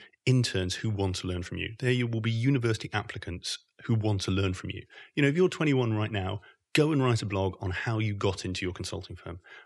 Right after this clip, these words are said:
I can promise you it will go down phenomenally well with everyone who is trying to apply to your firm. It'll probably get people reaching out to you to apply to your firm,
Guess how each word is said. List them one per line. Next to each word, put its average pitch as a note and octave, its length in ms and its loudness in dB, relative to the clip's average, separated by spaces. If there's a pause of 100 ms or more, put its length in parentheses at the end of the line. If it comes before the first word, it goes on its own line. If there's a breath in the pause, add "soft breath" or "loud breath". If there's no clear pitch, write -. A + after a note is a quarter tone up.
(120 loud breath)
I G#2+ 100 2
can A2 180 0
promise B2 400 0
you G2+ 80 -2
it G2+ 60 -4
will A2 100 -2
go G#2+ 180 0
down G2 200 0
phenomenally A#2+ 640 2
well F#2 360 -2 (320 loud breath)
with G#2+ 120 2 (140)
everyone G2+ 640 0 (240 soft breath)
who A2+ 120 4
is G#2 80 2
trying G#2 240 0
to G#2+ 100 0
apply F#2 360 0
to G#2 200 -2
your G2+ 160 0
firm. F#2 320 -6
It'll G#2+ 140 0
probably A#2 240 0
get G#2 160 -2
people G2+ 240 -2
reaching A2 320 0
out F#2 140 -2
to G2 100 -4
you F#2 60 -2
to F#2 120 -6
apply F#2 220 -2
to F2 100 -6
your F2+ 80 -8
firm, G2+ 320 -2